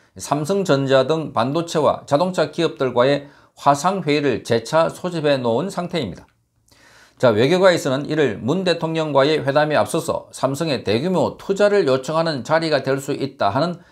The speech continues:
관측이 나오고 있습니다. 실제 삼성전자는 정상회담을 전후해서 이십 조 원 규모의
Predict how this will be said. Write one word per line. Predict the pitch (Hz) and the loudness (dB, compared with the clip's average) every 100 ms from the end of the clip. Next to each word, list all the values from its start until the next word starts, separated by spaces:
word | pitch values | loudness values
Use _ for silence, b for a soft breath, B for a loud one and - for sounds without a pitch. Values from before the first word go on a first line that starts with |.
| b | b
관측이 | - 151 185 170 156 202 | -2 -2 -2 -2 -2 2
나오고 | 131 101 78 | 4 2 0
있습니다. | - - - _ _ _ _ b b b | -10 -18 -20 _ _ _ _ b b b
실제 | - 196 190 190 | -2 -2 2 2
삼성전자는 | 180 151 151 196 165 151 156 147 165 | 2 0 0 0 0 2 2 2 0
정상회담을 | 143 143 170 180 156 147 151 143 | -2 0 0 0 0 0 2 0
전후해서 | 139 160 135 127 101 - | 0 0 0 -2 -4 -6
이십 | 117 123 185 | -6 -6 -6
조 | - 226 | 2 2
원 | 190 170 | 2 0
규모의 | 143 170 139 147 170 | -4 -2 0 2 0